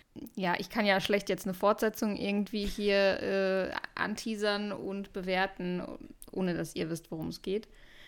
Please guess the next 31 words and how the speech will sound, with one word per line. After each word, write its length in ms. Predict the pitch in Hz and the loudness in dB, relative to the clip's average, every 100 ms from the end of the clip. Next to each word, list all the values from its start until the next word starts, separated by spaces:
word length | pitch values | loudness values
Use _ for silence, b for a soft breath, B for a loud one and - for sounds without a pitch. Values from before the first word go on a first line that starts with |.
| B | B
Deswegen 360 | 208 220 208 214 | -8 0 0 0
habe 160 | 220 | 0
ich 140 | 220 - | -4 -2
mich 420 | 202 - - - | -4 -4 -14 -8
jetzt 420 | 196 196 190 - | 0 2 2 -2
mal 400 | 190 185 185 180 | -2 2 4 2
für 220 | 180 - 185 | 0 -2 -2
Isara 460 | 175 180 196 190 | -2 0 0 0
entschieden, 540 | - 165 - 175 165 165 | -2 -4 -4 -4 -2 0
den 120 | 165 | -2
ersten 340 | 185 180 180 | -4 -6 -6
Teil. 420 | 175 165 170 214 320 - B B B B B B - 202 | -6 -4 0 0 -2 -6 B B B B B B -12 -4
Denn, 460 | 202 202 196 196 | 0 0 -2 -4
äh, 120 | 196 | -6
das 220 | 175 190 185 | -2 -2 -2
ist 120 | - | -8
ein 80 | - | -2
erster 320 | 190 - 302 | -2 2 0
Teil, 400 | - 302 311 311 | 2 2 6 8
also 220 | 220 180 | 6 4
da 100 | 180 | 0
kann 240 | 180 185 180 | 0 0 0
ich, 240 | 180 - | 0 -4
äh, 360 | - 175 - - | -6 -6 -6 -4
noch 420 | 190 185 180 - | -2 -2 -4 -4
guten 260 | 220 208 190 | -4 -2 -2
Gewissens 420 | 190 196 196 180 | 0 0 -2 -2
<laughs> 20 | |
einfach 440 | - 208 - 208 | 0 0 2 0
von 260 | - 202 - | 2 0 0
erzählen. 640 | 165 - 269 277 277 269 | -4 -4 0 4 4 4